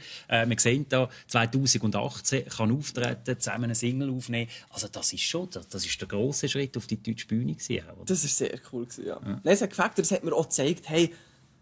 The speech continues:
Speaker 2: ich glaube, ich muss gar nicht irgendwie, äh, mega weit weg,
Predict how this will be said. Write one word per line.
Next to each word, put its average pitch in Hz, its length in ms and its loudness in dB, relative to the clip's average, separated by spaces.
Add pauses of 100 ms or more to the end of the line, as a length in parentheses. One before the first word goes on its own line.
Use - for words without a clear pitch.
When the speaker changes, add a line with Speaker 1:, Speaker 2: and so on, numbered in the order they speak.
(420)
Speaker 2:
ich 160 100 -6
glaube, 151 220 2
ich 170 60 6
muss 135 200 6
gar 147 180 4
nicht 156 160 2
irgendwie, 156 500 0
äh, 139 320 4 (680)
mega 151 380 4
weit 170 220 0
weg, 156 180 6